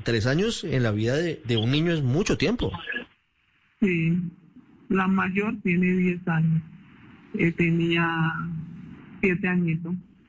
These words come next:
Speaker 1: Es decir, que antes de que usted dejara las armas en esta oportunidad, usted duró tres años sin hablar con ellos.
Speaker 2: Sí.
Speaker 1: Tres años.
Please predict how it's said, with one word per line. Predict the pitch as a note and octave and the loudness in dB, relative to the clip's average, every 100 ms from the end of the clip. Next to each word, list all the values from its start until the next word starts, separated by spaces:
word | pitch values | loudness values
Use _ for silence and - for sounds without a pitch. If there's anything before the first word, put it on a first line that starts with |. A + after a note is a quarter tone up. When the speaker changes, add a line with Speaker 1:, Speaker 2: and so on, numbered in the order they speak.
| - | -4
Speaker 1:
Es | B2+ C3 | 0 2
decir, | D3 F#3 B2+ - - - - - | 2 0 0 -4 -14 -20 -20 -2
que | C#3 | 0
antes | C3+ C#3+ E3+ | 2 2 0
de | F3 | 0
que | D3 | 0
usted | C3 B2+ | 0 0
dejara | C3 D3+ D#3 | 2 2 2
las | D3+ B2 | 0 0
armas | A#2+ C#3 D3 | 0 0 0
en | |
esta | A#2+ - | 0 0
oportunidad, | C#3+ C#3 A#2+ A2 | -2 0 0 0
usted | A2+ C#3 | 0 0
duró | C#3 C#3+ | 2 0
tres | - D#3+ D#3+ F3 | 0 0 2 2
años | E3 E3 | 0 0
sin | D#3+ | 0
hablar | B2 A2+ | 0 0
con | C3 D3+ | 0 0
ellos. | D#3+ C#4+ - - - - - C6+ - - - - - - - | 0 -2 -6 -6 -6 -4 -6 -6 -8 -18 -20 -20 -20 -14 -2
Speaker 2:
Sí. | G#3 F3+ F#3 - - - - - - - - | 0 2 -2 -6 -20 -20 -20 -20 -20 -20 -4
Speaker 1:
Tres | B2+ C3+ D3 D3+ | 0 2 2 2
años. | D#3 C#3 E2+ - | 2 2 0 -4